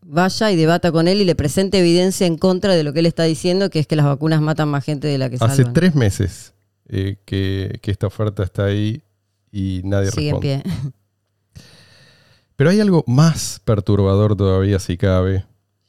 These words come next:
Speaker 1: Ya, ya no sé qué, <laughs> qué puede ser más perturbador que todo lo que estamos diciendo.
Speaker 2: Que, que el efecto real de, de estas inyecciones, ya lo adelantaba antes. A ver si se entiende, no solo nos están obligando a hacer cosas que nos perjudican,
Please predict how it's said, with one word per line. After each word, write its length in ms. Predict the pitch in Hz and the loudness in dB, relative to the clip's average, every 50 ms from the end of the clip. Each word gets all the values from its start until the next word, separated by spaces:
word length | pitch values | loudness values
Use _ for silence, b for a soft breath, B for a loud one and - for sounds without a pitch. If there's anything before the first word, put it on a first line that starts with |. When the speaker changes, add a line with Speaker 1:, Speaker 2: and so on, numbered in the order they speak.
| _ _ _ | _ _ _
Speaker 1:
Ya, 180 | - 131 120 - | -18 -16 -16 -16
ya 180 | 127 - 139 | -14 -12 -10
no 100 | 135 131 | -10 -10
sé 140 | 113 - - | -10 -12 -12
qué, 120 | - 143 135 | -10 -10 -10
<laughs> 280 | 123 120 - - _ | -10 -10 -14 -10 _
qué 680 | - - - - - 214 - - 277 - - - 220 185 | 0 0 0 2 0 -2 0 0 0 0 0 -2 -2 -2
puede 200 | 139 - - 190 | 0 -2 -2 -2
ser 140 | - - 180 | 0 -2 0
más 120 | 190 180 | 0 0
perturbador 480 | - 202 190 180 - - 220 202 190 208 | 0 0 -2 0 2 2 2 4 2 2
que 80 | 202 196 | 0 0
todo 120 | 190 190 | -2 0
lo 80 | 180 185 | 0 0
que 60 | 175 | 0
estamos 260 | 175 170 180 175 175 | 0 0 0 0 2
diciendo. 480 | 175 170 156 - - 247 - - - 269 - - _ _ _ _ _ _ _ _ _ | 0 0 -2 -4 -6 -8 -8 -6 -8 -12 -12 -12 _ _ _ _ _ _ _ _ _
Speaker 2:
Que, 640 | - - 123 120 117 113 107 107 107 107 107 117 110 | -2 0 2 4 4 4 2 2 2 0 -2 -4 -2
que 120 | - 120 | 0 0
el 80 | 113 113 | 2 2
efecto 420 | 113 - - 131 127 - - 123 | 2 2 2 -2 -2 0 0 0
real 420 | 113 104 104 107 113 117 120 117 110 | 2 2 4 4 4 4 4 2 2
de, 160 | 104 104 101 | 0 0 2
de 60 | 101 | 0
estas 260 | 92 - - 101 - | 0 0 0 0 0
inyecciones, 640 | 110 101 90 90 98 87 - - 98 98 98 101 101 - | 0 -2 0 0 -2 -4 -4 -6 -6 -4 -4 -6 -4 -2
ya 140 | - 104 104 | 0 0 2
lo 120 | 101 98 | 2 0
adelantaba 600 | 95 95 98 98 95 95 95 101 98 95 92 92 92 | 0 0 0 -2 -2 0 0 0 0 0 0 -2 -4
antes. 360 | 92 101 104 - 95 - _ _ _ _ _ _ _ _ _ _ _ _ _ _ _ _ _ - | -6 -8 -10 -12 -14 -16 _ _ _ _ _ _ _ _ _ _ _ _ _ _ _ _ _ -2
A 80 | - | -2
ver 80 | 117 131 | -2 0
si 60 | 117 | 0
se 40 | 123 117 | 0 0
entiende, 300 | 107 110 104 95 95 98 | 2 2 0 0 2 0
no 160 | 107 123 135 | 2 2 2
solo 600 | - - - - 139 127 131 113 107 104 101 107 _ _ _ _ _ _ _ _ _ _ _ - | 0 0 2 4 4 6 6 4 4 2 0 -2 _ _ _ _ _ _ _ _ _ _ _ -8
nos 200 | - 101 98 - | -8 -6 -4 -4
están 240 | 90 - 110 107 107 | -2 0 2 2 2
obligando 560 | 104 101 98 98 98 98 101 107 104 104 101 | 2 2 0 0 2 2 2 2 2 0 -2
a 20 | |
hacer 300 | 90 - - 101 95 - | -2 -2 -4 -6 -6 -4
cosas 320 | - - 95 - - 92 - | -4 -4 -4 -2 -2 -4 -4
que 100 | - 92 | -4 -4
nos 100 | 90 - | -6 -6
perjudican, 800 | - - - 85 - - 95 90 85 85 82 95 92 107 123 | -6 -8 -8 -8 -8 -8 -6 -6 -6 -8 -8 -8 -8 -8 -10